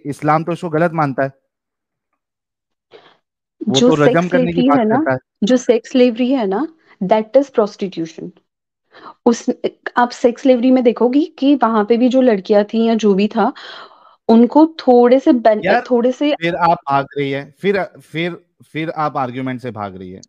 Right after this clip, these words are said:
Speaker 1: आप
Speaker 2: बोलिए।
Speaker 1: प्रोस्टिट्यूशन को सही मानती है ना?
Speaker 2: हाँ।
Speaker 1: तो इस्लाम तो इसको गलत मानता है।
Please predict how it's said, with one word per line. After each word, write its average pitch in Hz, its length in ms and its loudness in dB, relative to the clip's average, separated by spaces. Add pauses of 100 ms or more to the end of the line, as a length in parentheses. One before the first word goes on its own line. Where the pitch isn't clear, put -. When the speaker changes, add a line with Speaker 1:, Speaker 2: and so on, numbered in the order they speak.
(260)
Speaker 1:
आप 143 220 0
Speaker 2:
बोलिए। - 100 -14
Speaker 1:
प्रोस्टिट्यूशन 175 680 -2
को 170 100 -8
सही 156 220 -8
मानती 143 360 -10
है 113 80 -20
ना? 127 240 -10 (1120)
Speaker 2:
हाँ। 320 500 0 (1600)
Speaker 1:
तो 160 100 -8
इस्लाम 156 420 -2
तो 180 80 -6
इसको 180 180 -6
गलत 170 280 -2
मानता 160 360 -6
है। 147 260 -10